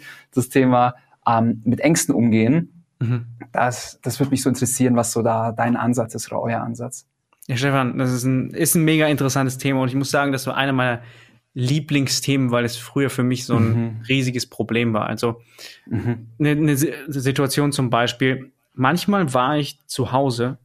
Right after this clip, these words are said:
Speaker 2: und das ist kein Joke, ich war zu Hause und ich hab mir eingeredet,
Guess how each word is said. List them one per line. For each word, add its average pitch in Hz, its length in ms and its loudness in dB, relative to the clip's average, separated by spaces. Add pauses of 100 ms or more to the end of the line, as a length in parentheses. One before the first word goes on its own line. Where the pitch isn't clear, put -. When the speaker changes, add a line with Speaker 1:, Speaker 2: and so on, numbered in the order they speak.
(120)
Speaker 2:
und 127 80 -2
das 123 100 2
ist 127 300 -4 (140)
kein 143 240 0
Joke, 117 300 0 (760)
ich 120 140 -4
war 165 120 4
zu - 240 0
Hause 151 640 2
und 139 140 2
ich 131 120 -2
hab 170 160 -2
mir 151 160 0
eingeredet, 131 800 0